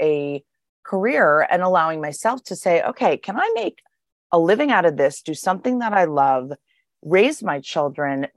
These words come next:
be a creative?" Because when you are a creative, I think anytime I tried to stay in the box, it was always this, like, burst of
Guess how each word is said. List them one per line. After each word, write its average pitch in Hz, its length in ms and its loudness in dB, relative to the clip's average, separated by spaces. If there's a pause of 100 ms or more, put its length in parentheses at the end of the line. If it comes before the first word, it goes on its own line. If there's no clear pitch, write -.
(100)
be 214 160 0
a 277 80 4
creative?" 170 1000 -2 (120)
Because 185 240 -4
when 226 220 -2
you 226 180 0
are 233 220 4
a 214 40 -4
creative, 160 640 -2 (160)
I 151 140 -6
think 175 200 -10
anytime 196 400 -4
I 151 160 -2
tried 147 220 -2
to 151 60 -10
stay 147 280 -2
in 135 120 -4
the 131 80 -6
box, - 560 -4 (280)
it - 60 -14
was 147 100 -8 (120)
always 175 320 6
this, 147 180 -10
like, 143 140 -10
burst 147 600 -6
of 135 300 -4